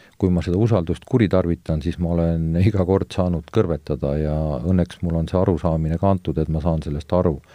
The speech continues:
Nii et, äh, nii et tegelikult, ütleme,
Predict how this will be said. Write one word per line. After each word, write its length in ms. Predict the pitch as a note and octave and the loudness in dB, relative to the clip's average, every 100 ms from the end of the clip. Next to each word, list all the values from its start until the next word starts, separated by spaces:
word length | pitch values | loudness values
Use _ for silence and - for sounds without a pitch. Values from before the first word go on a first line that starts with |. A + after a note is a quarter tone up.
| - - - - _ | -20 -20 -20 -20 _
Nii 140 | F2 E2 | 0 0
et, 320 | D#2+ _ - | -2 _ 0
äh, 300 | F2 E2+ E2 - - - _ | 2 2 0 -6 -20 -20 _
nii 80 | F2 | -2
et 160 | - - | 0 0
tegelikult, 640 | A2 F#2+ E2+ - D2+ - | 2 2 0 -2 -2 0
ütleme, 580 | E2+ - E2 E2 D#2+ | 0 2 2 4 2